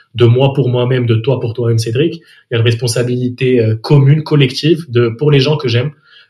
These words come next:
Euh, je do-, moi, en tout cas, je me le dis, c'est pour ça que je, que je, que je travaille avec autant de, de passion, d'énergie, que je me bats autant pour la santé mentale, c'est parce que c'est, c'est une responsabilité... Euh,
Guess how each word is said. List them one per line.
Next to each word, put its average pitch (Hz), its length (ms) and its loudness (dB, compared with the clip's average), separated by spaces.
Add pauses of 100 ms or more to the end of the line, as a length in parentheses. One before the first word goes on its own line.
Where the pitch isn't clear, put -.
(120)
Euh, 113 400 2
je 107 140 -4
do-, 143 260 -4
moi, 127 240 2
en 131 80 2
tout - 100 -10
cas, 143 100 -2
je 113 100 0
me 120 60 2
le 120 100 0
dis, 127 160 -2
c'est 110 140 -8
pour 110 100 -12
ça 127 140 -8
que 120 100 -6
je, 113 100 -4 (100)
que 113 120 -10
je, 110 140 -4 (420)
que 113 80 -4
je 113 60 2
travaille 120 340 0
avec 113 260 2
autant 135 320 -2
de, 117 160 0
de 113 140 2
passion, 120 440 -4
d'énergie, 120 440 -2
que 123 80 -4
je 113 60 -2
me 113 80 2
bats 117 200 -2
autant 131 280 -2
pour 120 160 -10
la 117 80 -4
santé 113 280 -8
mentale, 139 440 -4 (280)
c'est 113 220 -6
parce 110 180 -4
que 127 140 -4
c'est, 107 400 -2
c'est 117 140 -8
une 110 60 -2
responsabilité... 113 1000 0
Euh, 104 160 -2